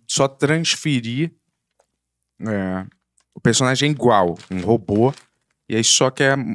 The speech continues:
mulher em vez de homem. Não faz a mínima diferença. Sendo que esse, esse gênero meio action já tá meio, né?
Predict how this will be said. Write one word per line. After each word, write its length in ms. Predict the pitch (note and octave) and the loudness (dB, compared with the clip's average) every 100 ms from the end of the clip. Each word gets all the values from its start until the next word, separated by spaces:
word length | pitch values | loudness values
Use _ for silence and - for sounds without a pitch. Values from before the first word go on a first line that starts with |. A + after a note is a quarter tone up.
| - | -2
mulher 440 | B2+ C3 A2+ A#2 | 0 2 4 4
em 80 | C3 | 2
vez 160 | B2+ A#2+ | 2 2
de 80 | A#2+ | 2
homem. 360 | A2+ G2 F#2 | 4 2 -2
Não 80 | F2+ | -6
faz 180 | G2 G2+ | -4 -2
a 40 | |
mínima 240 | G#2+ A#2+ A#2 | 0 0 -2
diferença. 360 | - A2 G#2 | -2 -2 0
Sendo 160 | F#3 F#3+ | -2 -2
que 80 | F#3+ | -2
esse, 180 | - - | -2 -2
esse 240 | D#3+ - | -2 0
gênero 540 | A2+ B2 C#3 A#2 F#2 - _ _ _ _ _ _ _ _ _ _ _ _ _ - _ _ _ _ _ _ _ _ | 0 2 2 2 0 -4 _ _ _ _ _ _ _ _ _ _ _ _ _ -20 _ _ _ _ _ _ _ _
meio 260 | - A2+ G#2+ | 0 4 6
action 680 | G#2+ A2 - - G2+ F2 E2+ - _ _ _ _ _ _ _ _ _ _ _ _ _ _ _ - | 6 2 0 -2 0 -2 -6 -16 _ _ _ _ _ _ _ _ _ _ _ _ _ _ _ -6
já 140 | C3 | -6
tá 200 | - F3 | -2 0
meio, 320 | D3+ A2+ G2 | 2 4 4
né? 260 | G2 G#2+ G2+ | 2 -2 -4